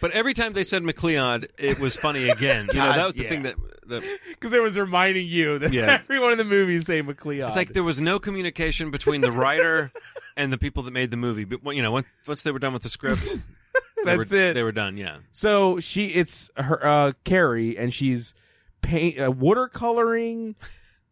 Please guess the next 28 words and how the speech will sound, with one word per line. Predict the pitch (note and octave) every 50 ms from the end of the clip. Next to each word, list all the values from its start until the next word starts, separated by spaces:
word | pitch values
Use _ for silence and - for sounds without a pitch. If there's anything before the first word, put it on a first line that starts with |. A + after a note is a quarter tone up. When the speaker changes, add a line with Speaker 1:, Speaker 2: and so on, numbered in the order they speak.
| - -
Speaker 3:
her | D#3 D3
children's | - - - - - G3+ G#3 G3 F#3+ F#3+ F3 D#3+ C3+
books | - C#3+ C3+ C3+ - -
that | D3 B2+
she | - - C3+
also | C3 B2 A#2+ - - B2
writes | A2+ A#2 A2+ G2+ G2 - - -
called | - B2+ A#2 A2+ A2 G2 - -
El-, | G#2+ A2+ A#2+ C#3 C3+ C3+ C#3 - -
Ellie? | G2+ A2 A#2+ C#3 D3 D3+ D#3+ D#3+ D#3+ _ _ _ _ -
Speaker 1:
Ella. | B2 A#2+ E3+
Speaker 2:
Ella. | F#3 F3+ D3 A#2 A2 A2
That's | B2 C#3 D#3 - -
her | C3+
Speaker 3:
Ella. | C3+ C3
Speaker 2:
daughter's | C#3+ D#3+ E3+ F3+ E3+ C#3+ C#3+
Speaker 3:
Her | D#3
Speaker 2:
name. | -
Speaker 3:
daughter's | C#3+ C#3 C3+ B2+ B2+ B2 B2
name | C3 B2+ B2
Speaker 1:
Yes. | A#2+ G#2+
Speaker 3:
is | A2+
Ella. | A2+ A2+ G2+ F#2+ F#2 - - - - _ _ _
So | - - D#3
she's | - - E3+ D3+ D3
a | C#3+
children's | - - F#3 F#3+ F#3 E3+ F3 F3+ F3 E3 D#3+ C#3+ B2
author. | A#2 B2+ C3 C3 B2 - B2+ A#2 A2+ A2 G2+ G2 -